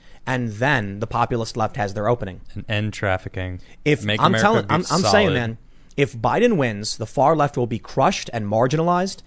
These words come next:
Speaker 1: and they will never have another opportunity. That's why I don't, be-, I, I think they would want Trump to win.
Speaker 2: Yep.
Speaker 1: Interestingly, however, there was this, you know, resistance high-profile guy who said these Antifa guys may have well, may as well wear Trump stickers or bu-, uh, buttons because everything they're doing is helping him.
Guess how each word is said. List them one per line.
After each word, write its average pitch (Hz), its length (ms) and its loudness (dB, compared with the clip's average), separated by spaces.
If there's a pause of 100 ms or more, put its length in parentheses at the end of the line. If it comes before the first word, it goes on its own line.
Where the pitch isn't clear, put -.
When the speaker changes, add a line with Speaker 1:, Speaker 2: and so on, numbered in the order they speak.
(140)
Speaker 1:
and 120 140 -2
they 113 60 0
will 98 120 -2
never 120 200 0
have 123 120 0
another 120 240 0
opportunity. 104 540 -4 (180)
That's 127 160 -2
why 156 140 4
I 131 120 2
don't, 143 360 0
be-, 151 180 0
I, 131 180 0
I 123 100 2
think 151 300 -4
they 139 100 2
would 156 160 0
want 120 360 -4
Trump - 220 -8
to 135 80 -6
win. 147 260 -2 (240)
Speaker 2:
Yep. 107 120 0
Speaker 1:
Interestingly, 226 500 0
however, 175 440 2 (400)
there 156 140 6
was 170 220 4
this, 156 260 0
you 139 80 -2
know, 135 100 2
resistance 131 480 0
high-profile 135 480 4
guy 113 180 -2
who 117 120 -4
said 127 360 0 (360)
these 131 180 2
Antifa 147 340 0
guys 117 260 0
may 117 140 0
have 127 120 0
well, 120 260 2 (100)
may 127 320 -4
as 135 120 0
well 120 220 2
wear 117 200 0
Trump - 260 -4
stickers 107 560 -6 (460)
or 127 100 0
bu-, 113 240 -4
uh, 117 140 -4
buttons 135 640 -4
because 135 500 -2
everything 147 360 0
they're 131 120 2
doing 147 260 0
is 123 120 -4
helping 160 300 0
him. 104 240 -8